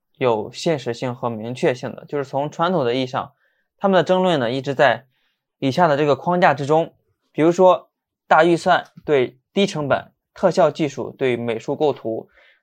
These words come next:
明星图-，明星体制对集体表演，私人融资对政治支持，然后是最后作者导演对雇佣枪手。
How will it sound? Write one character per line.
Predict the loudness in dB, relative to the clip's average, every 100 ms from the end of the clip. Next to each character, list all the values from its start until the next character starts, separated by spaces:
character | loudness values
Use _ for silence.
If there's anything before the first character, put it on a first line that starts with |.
| _
明 | -4 -2
星 | -2 -2
图-， | -6 -16 -16 _
明 | -4 -2
星 | 0 -2
体 | -2 -6
制 | -4 -4 -6 -4
对 | -4
集 | -4 -8 -8
体 | -8
表 | -6 -2 -2
演， | -4 _ _ _ _ _
私 | _ 2
人 | 4
融 | 4 0
资 | 0 -2 -2 -14 _
对 | -2 0 -2 -10 -16 _ _
政 | -2 -2
治 | -4 -6 -6
支 | -4 -4
持， | -4 -8 -12 -8
然 | -8
后 | -8 -10 -12 _ _ _ _
是 | _ -6 -4 -6
最 | -4 0
后 | 2 2 0 _ _ _ _
作 | 6
者 | 6 6
导 | 4 4
演 | 0 -2
对 | 0 0
雇 | 2 0
佣 | 0
枪 | -2 -6
手。 | -4 -6